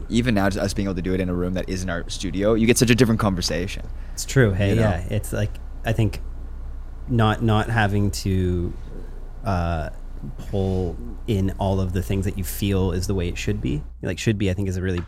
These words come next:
Speaker 2: is a really bad thing in art. You're like, "Well, it should be this way." It's like, "Well, I don't know. Does it have to be?" And so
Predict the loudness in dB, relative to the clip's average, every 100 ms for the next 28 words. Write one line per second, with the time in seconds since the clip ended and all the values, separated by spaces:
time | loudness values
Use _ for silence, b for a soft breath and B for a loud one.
0 | -10 -12 -6 -2 -2 -2 -4 0 -2 0
1 | -2 0 0 0 0 0 -2 -2 -2 -2
2 | -2 0 2 2 2 0 -2 -4 -4 -4
3 | -4 -4 -4 -2 -2 -2 -4 -2 -4 -2
4 | -2 -2 0 -2 -2 -2